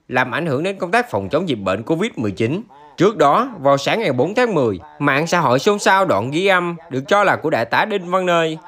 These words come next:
với cựu bí thư của tỉnh, xoay quanh việc không đón công dân về tỉnh.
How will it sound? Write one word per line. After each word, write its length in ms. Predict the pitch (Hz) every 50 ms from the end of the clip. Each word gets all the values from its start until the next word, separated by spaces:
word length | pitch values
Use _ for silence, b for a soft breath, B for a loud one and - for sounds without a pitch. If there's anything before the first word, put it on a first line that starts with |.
| - -
với 140 | 165 208 240
cựu 220 | - - 120 110
bí 160 | 120 147 190
thư 200 | 190 220 202 196 165
của 100 | 143 151
tỉnh, 300 | 151 - 104 98 120 175 214 - - 170 -
xoay 200 | - - 185 196
quanh 320 | 202 196 202 196 185 180 156
việc 220 | 117 110 107 107 -
không 200 | - 180 180 170
đón 200 | 143 156 196 220
công 200 | 214 185 175 170
dân 200 | 180 175 160 120
về 120 | 113 101
tỉnh. 300 | - - 90 90 113